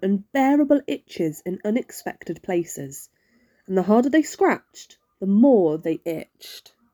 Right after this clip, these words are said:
At dinner that night, she made their meatballs explode and their water spurt up like fountains. And in the morning she made the whole house tremble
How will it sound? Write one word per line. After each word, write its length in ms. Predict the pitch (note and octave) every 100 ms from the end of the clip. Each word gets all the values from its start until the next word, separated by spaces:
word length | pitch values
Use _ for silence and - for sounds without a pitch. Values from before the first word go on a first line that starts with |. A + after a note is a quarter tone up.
| _ _ _ _ _ _ _ _ _ _ _ _ _
At 220 | C#4 D#4 -
dinner 340 | F#4+ G3 E3
that 200 | G3 -
night, 460 | A3+ F#3 D#3 - _ _ _
she 180 | _ -
made 240 | G#3+ G3 F#3+
their 160 | F#3+
meatballs 680 | G#3 D4+ - - F3 E3 E3 -
explode 960 | E3 - - - A3 F#3+ E3+ D#3 D3 _ _ _ _
and 140 | G3+ G#3+
their 140 | A#3
water 500 | A3 D4 F#4 - -
spurt 640 | - - - B3+ A3+ A3+
up 260 | A#3 - -
like 220 | E3+ D#3+
fountains. 880 | - F#3 E3+ E3 D#3+ D3 D3 C#3+ - _ _ _ _ _ _ _ _ _ _ _ -
And 140 | C4+
in 100 | F#4+
the 60 | G4+
morning 600 | E4 G#4+ F4+ F#3+ E3 F3+
she 200 | - A#3+
made 180 | A#3+ B3
the 80 |
whole 400 | B3+ - E4 F4
house 480 | F4+ - A#3+ F#3 -
tremble 600 | - C#4 A#3 F#3 D#3 D#3